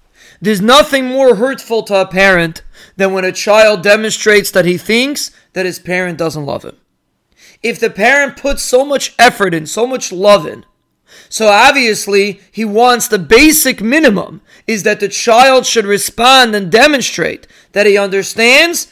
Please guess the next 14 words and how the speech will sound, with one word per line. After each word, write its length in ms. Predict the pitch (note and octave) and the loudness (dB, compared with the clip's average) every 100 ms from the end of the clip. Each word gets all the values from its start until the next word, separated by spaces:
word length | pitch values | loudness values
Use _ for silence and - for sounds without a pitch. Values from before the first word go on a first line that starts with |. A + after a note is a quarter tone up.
| _ - | _ -6
that 140 | F#3+ | -4
his 120 | F3+ | -4
parents 400 | - F3 E3+ D#3 | -4 -4 -4 -10
love 220 | D3 D3 - | -8 -10 -10
him. 120 | - _ _ _ _ _ _ _ _ - | -20 _ _ _ _ _ _ _ _ -4
And 140 | A#3+ | 0
the 80 | A#3+ | 0
same 320 | A#3 B3+ C4+ B3 | 0 0 0 -4
thing 160 | B3+ | -6
is 100 | B3 | -2
with 140 | A#3+ A#3 | -2 -2
HaKadosh 460 | A3+ G#3+ F#3+ D3+ | -2 -2 -4 -2
Baruch 280 | F3 E3 - | 0 0 -2
Hu. 180 | - | -12